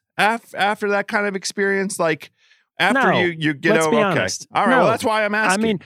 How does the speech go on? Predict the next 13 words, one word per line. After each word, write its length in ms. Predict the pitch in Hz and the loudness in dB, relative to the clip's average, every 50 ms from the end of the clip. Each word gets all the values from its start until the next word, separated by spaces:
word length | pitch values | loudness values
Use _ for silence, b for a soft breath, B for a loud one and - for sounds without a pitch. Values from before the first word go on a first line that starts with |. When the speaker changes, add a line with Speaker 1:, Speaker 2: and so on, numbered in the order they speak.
| B _ | B _
Speaker 2:
yeah, 200 | - 226 214 175 | 0 0 0 0
making 460 | 156 165 180 202 226 240 - 269 262 | 0 0 0 0 0 -2 -2 -2 -2
the 80 | 240 226 | -2 -2
cut 340 | - - - 214 208 190 - | -2 -2 -2 -2 -2 -2 -4
at 120 | 170 151 - _ _ _ - | -6 -6 -8 _ _ _ -4
A 140 | 175 170 170 | -2 -2 -2
P 200 | - 170 165 156 | -2 0 0 2
I 180 | 151 151 143 | 2 2 0
where 140 | 131 131 135 135 | 0 -2 -2 -2
he'd 140 | 131 127 | -2 -2
never 300 | 139 139 143 135 147 143 | -2 -2 0 0 -2 -4
broken 560 | 131 110 - 135 127 127 127 - 135 120 117 104 | -4 -4 -4 -2 -2 -2 -2 -4 -4 -4 -4 -6
par. 580 | - - 143 135 123 113 104 101 113 123 123 | -4 -2 -2 0 0 0 -2 -4 -4 -6 -8